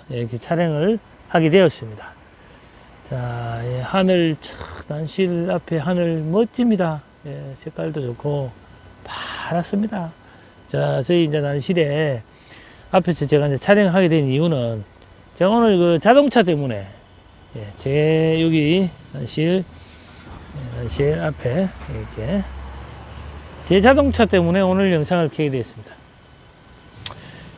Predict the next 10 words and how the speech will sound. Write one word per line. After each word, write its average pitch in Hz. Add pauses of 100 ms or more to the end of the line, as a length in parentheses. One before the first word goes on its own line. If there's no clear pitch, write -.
(240)
제 151
차가 180 (1000)
그 160
키로수는 208
좀 151
많이 135
뛰었습니다. 165 (220)
예. 120 (800)
아, 143
네. 143